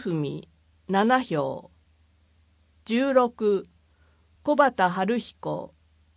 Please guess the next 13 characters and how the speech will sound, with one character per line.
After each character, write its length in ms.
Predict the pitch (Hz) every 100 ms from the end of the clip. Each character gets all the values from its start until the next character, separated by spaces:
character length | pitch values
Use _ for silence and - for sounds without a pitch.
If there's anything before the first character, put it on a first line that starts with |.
| _
二 180 | 254 285
十 260 | 233 196 175
九 320 | 240 240 196
票。 520 | 175 143 139 135 - _ _ _ _ _ _ _ _ _ _ _ _ _ -
十 280 | 240 277
七、 540 | 269 254 233 180 139 - _ _ _ 185
後 160 | 202 214
藤 300 | 285 285 277
輝 400 | 277 262 208 170 -
樹、 300 | 147 147 _ _ _ _ _ _
百 340 | 202 214 285
一 200 | 262 262 - _
票。 460 | 160 147 139 -